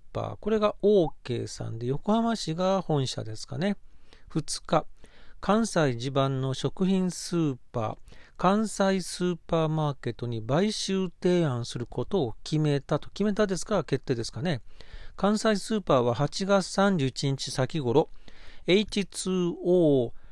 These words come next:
リテイリングの参加企業と経営統合することを発表しているとあります。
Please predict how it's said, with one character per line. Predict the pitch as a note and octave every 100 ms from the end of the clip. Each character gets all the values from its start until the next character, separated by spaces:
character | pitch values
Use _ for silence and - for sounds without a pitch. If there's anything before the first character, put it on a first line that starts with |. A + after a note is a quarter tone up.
| - -
リ | C3
テ | - E3+ D#3+
イ |
リ | B2+
ン | A#2
グ | A2+
の | D3+ D3+
参 | - E3 F3
加 | E3 D#3
企 | - C#3
業 | A#2+ A2
と | A2
経 | - F3+ G3 G3+ F#3+
営 | -
統 | G3+ G#3 F3
合 | B2+ A#2+
す | - C#3
る |
こ | - F#3+
と | - C3
を |
発 | - A#2+ - - -
表 | D#3+ D#3 D3+
し | -
て | D3+
い |
る | G3
と | -
あ | A2+
り | A2+
ま |
す。 | A#2